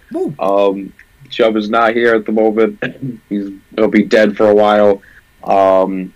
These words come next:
Speaker 1: When we mean
Speaker 2: probably
Speaker 1: a while, we mean a while.
Speaker 2: We mean a while. Um, for now, we will be trying to find someone to fill the void that he is at. No one permanent,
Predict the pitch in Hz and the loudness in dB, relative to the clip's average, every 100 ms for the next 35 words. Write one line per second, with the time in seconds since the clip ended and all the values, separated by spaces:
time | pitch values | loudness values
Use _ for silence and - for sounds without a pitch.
0 | - 127 139 143 104 101 101 107 104 92 | -16 -12 -8 -4 -2 -2 0 0 0 -4
1 | 110 123 127 120 - 104 95 98 101 95 | -8 -8 -8 -10 -12 -14 -12 -10 -8 -8
2 | 98 90 90 90 _ _ _ 107 120 120 | -10 -14 -18 -20 _ _ _ 0 4 4
3 | 113 104 104 98 78 53 - 98 98 95 | 4 2 2 2 0 -4 -8 -6 -4 -4
4 | 95 92 98 104 110 113 113 104 95 92 | -6 -6 -4 0 0 0 0 0 0 2
5 | 95 95 - 98 98 98 95 98 92 95 | 0 0 0 0 0 -2 -2 -4 -2 -2
6 | 95 92 - 98 98 95 - 92 _ - | -4 -6 -4 0 0 -2 -6 -10 _ 2
7 | 95 185 92 95 92 185 - 95 92 90 | 4 2 4 4 4 0 0 2 2 2
8 | - 104 107 110 - _ _ _ _ - | -2 -2 0 -2 -10 _ _ _ _ -2
9 | 139 147 147 123 120 120 120 113 | 4 4 4 2 2 2 0 -2